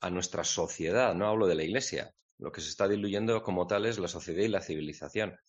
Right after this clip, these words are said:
Por tanto, creo que hay que cuidar muchísimo a la familia y luego hay que ayudar a todos los náufragos de la vida que de, de familias rotas, pues están buscando una casa.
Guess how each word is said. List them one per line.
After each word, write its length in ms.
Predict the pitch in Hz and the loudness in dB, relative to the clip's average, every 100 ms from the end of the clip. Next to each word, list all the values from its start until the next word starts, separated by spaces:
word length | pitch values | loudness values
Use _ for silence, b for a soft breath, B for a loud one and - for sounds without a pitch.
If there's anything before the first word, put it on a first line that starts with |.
| - | -8
Por 140 | - | -2
tanto, 260 | 110 110 120 | 0 2 2
creo 260 | 117 117 | 6 4
que 80 | 104 | 4
hay 100 | 98 | 2
que 140 | 104 101 | 2 0
cuidar 340 | 98 110 101 | 2 4 4
muchísimo 720 | 85 87 87 - 120 - 110 110 | 0 -2 -2 -2 -2 0 0 0
a 20 | |
la 80 | 110 | 0
familia 640 | 110 104 104 113 139 - _ _ - | -2 -2 0 0 -2 -6 _ _ -2
y 100 | 107 | 4
luego 200 | 117 117 | 6 6
hay 140 | 107 | 4
que 140 | 113 | 4
ayudar 320 | 107 107 120 104 | 4 6 4 4
a 100 | - | 2
todos 120 | 98 | 0
los 160 | 98 | 2
náufragos 480 | 101 104 104 98 101 | 0 0 2 2 2
de 100 | 98 | 0
la 100 | 95 | 0
vida 280 | 104 101 80 | 0 0 0
que 140 | - | -2
de, 240 | 78 78 78 | -2 -2 -2
de 120 | 82 | -4
familias 440 | 85 90 92 95 | -4 -2 2 2
rotas, 480 | 98 95 107 113 - _ | 2 0 0 -2 -6 _
pues 140 | 95 95 | -6 -4
están 260 | 85 95 | 0 0
buscando 460 | 95 92 101 98 110 | 0 0 0 0 0
una 180 | 85 - | 0 -2
casa. 380 | 104 - - | -4 -4 -8